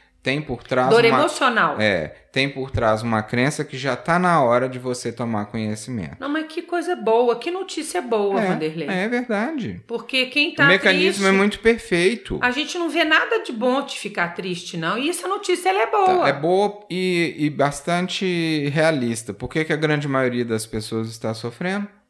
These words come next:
Speaker 1: Porque ainda não quer tomar contato com as crenças que já pode e deve pra poder fazer sua transformação.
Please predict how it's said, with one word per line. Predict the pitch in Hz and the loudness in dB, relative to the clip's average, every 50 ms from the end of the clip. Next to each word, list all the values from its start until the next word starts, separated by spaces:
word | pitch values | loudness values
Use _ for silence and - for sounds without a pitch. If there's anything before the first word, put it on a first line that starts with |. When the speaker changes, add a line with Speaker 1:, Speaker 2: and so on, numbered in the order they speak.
| _ _ | _ _
Speaker 1:
Porque | - 117 - - 123 | -16 -12 -4 0 0
ainda | 113 110 110 113 113 110 117 113 | 2 2 2 0 0 0 -2 -2
não | 120 139 165 190 202 | 0 0 -2 -2 -2
quer | - - 156 156 | -2 -2 -2 -2
tomar | 151 - 139 127 120 117 113 | -2 -4 -6 -4 -4 -6 -6
contato | 113 117 110 110 120 110 123 127 - | -6 -8 -8 -4 -4 -4 -4 -4 -4
com | - 143 | -4 -4
as | 139 - - | -4 -4 -6
crenças | - 107 98 95 90 - 98 98 | -8 -8 -8 -8 -8 -10 -12 -12
que | - - 107 | -12 -10 -6
já | - 143 131 131 | -2 0 0 0
pode | - - - 120 131 156 165 165 147 135 | 0 0 2 4 4 4 4 2 0 -4
e | 113 | -6
deve | 101 98 95 95 110 131 156 151 | -2 -2 0 0 2 0 0 -2
pra | - 160 143 | -4 -6 -4
poder | - 165 156 - 139 139 | -2 -2 -2 -2 -2 -4
fazer | - 139 139 139 143 | -4 -6 -6 -6 -8
sua | 139 - 139 | -8 -8 -10
transformação. | 139 - 143 139 139 - 131 147 151 147 151 - - - - - | -10 -10 -10 -10 -8 -8 -8 -6 -6 -8 -8 -10 -10 -10 -10 -10